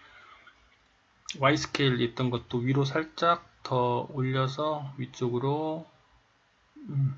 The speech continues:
늘어나게끔 해주도록 할게요. 그 다음에 프레임은 십육 프레임으로 끝내도록, 어, 십육으로 해서 끝내도록 하고, 자, 아래쪽에 창을 하나 더 열어서 아래쪽에는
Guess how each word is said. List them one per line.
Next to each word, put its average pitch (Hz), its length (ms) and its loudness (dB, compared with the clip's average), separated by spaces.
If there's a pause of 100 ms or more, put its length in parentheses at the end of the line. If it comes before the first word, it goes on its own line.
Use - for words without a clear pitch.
(760)
늘어나게끔 135 1300 -2
해주도록 135 480 -4
할게요. 139 600 -2 (280)
그 131 80 -12
다음에 143 580 -2 (680)
프레임은 147 680 2
십육 180 380 0
프레임으로 123 680 2 (400)
끝내도록, 147 760 -2 (380)
어, 135 300 -4
십육으로 139 540 -4
해서 151 560 -4 (960)
끝내도록 131 520 -2
하고, 165 680 -2 (300)
자, 131 100 -2
아래쪽에 123 840 0 (720)
창을 147 300 -2
하나 147 180 0
더 135 140 -2
열어서 127 580 -2
아래쪽에는 135 920 -4